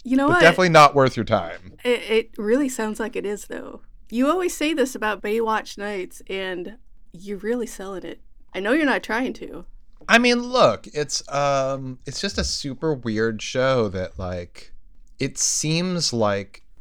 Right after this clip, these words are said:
Speaker 2: everything about it was made by committee and nobody made a final decision, even once something was, like,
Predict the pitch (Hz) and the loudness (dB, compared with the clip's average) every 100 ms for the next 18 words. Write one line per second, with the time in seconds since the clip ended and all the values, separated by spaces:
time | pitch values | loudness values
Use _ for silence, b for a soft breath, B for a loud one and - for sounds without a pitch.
0 | - 123 113 120 131 120 104 98 98 110 | -4 0 0 -2 -2 -2 -2 -2 0 0
1 | 113 113 110 101 95 101 98 - 98 85 | -2 -4 -6 -6 -4 -4 -4 -6 -10 -10
2 | 95 107 127 117 104 95 92 92 95 98 | -12 -10 -10 -10 -8 -6 -6 -4 -4 -6
3 | 101 104 104 104 - - - 101 98 90 | -8 -10 -10 -14 -18 -18 -10 -8 -6 -8
4 | - 95 - 104 95 95 101 - 98 85 | -10 -8 -2 -2 -2 -4 -6 -6 -8 -8
5 | 110 104 104 107 104 95 101 101 98 98 | -6 -4 -4 -6 -8 -6 -6 -2 -2 -4
6 | - 98 95 98 92 92 87 | -6 -6 -8 -8 -8 -8 -12